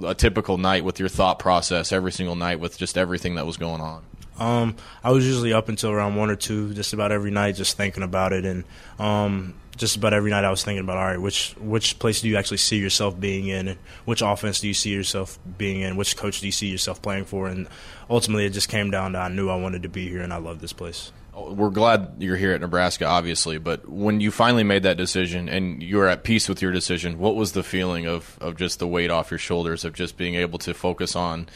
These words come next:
Speaker 1: you know, what a high school athlete should be able to focus on?
Speaker 2: It was just relief. I was just free. I was having a lot more fun. I was more relaxed around everybody.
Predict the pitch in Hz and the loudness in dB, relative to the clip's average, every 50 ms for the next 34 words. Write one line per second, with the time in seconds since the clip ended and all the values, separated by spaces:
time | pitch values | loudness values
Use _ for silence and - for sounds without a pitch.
0 | - - - 98 92 90 90 90 85 85 95 95 87 - - 90 85 85 85 82 | -14 -4 0 2 4 6 6 6 6 6 4 4 4 2 0 2 4 4 4 4
1 | - 90 85 - - 85 82 85 82 80 82 82 - 85 82 78 82 78 - 73 | 2 0 -2 -2 -2 -2 0 0 0 0 0 0 0 0 -2 0 -2 -6 -6 -8
2 | 71 73 - - - - - - - - 113 123 123 120 120 110 107 110 101 104 | -10 -12 -16 -18 -20 -20 -20 -16 -6 0 2 4 6 6 4 4 2 2 2 4
3 | 107 107 104 98 - - 113 104 107 107 104 101 98 - - - - - - - | 4 4 2 2 0 0 2 4 4 4 2 2 0 -2 -2 -4 -4 -8 -10 -16
4 | - - - 110 101 107 101 - - - 113 107 107 107 104 101 101 101 104 104 | -18 -16 -10 -4 -2 0 0 0 0 0 0 2 2 4 4 4 6 4 4 4
5 | 101 98 - - 107 101 101 101 98 101 101 101 101 101 98 - - 107 101 98 | 2 0 0 0 0 0 0 2 2 4 4 4 2 0 0 -2 -2 -4 -2 -2
6 | 98 98 95 95 95 90 98 101 101 98 95 95 92 92 92 92 - - 98 95 | -2 -2 -2 -2 -2 -2 -2 0 0 0 0 0 0 0 -2 -2 -2 -2 -2 -2
7 | 95 92 92 92 90 90 90 85 92 90 90 92 92 - | -4 -2 -4 -4 -6 -6 -6 -6 -6 -4 -4 -4 -6 -8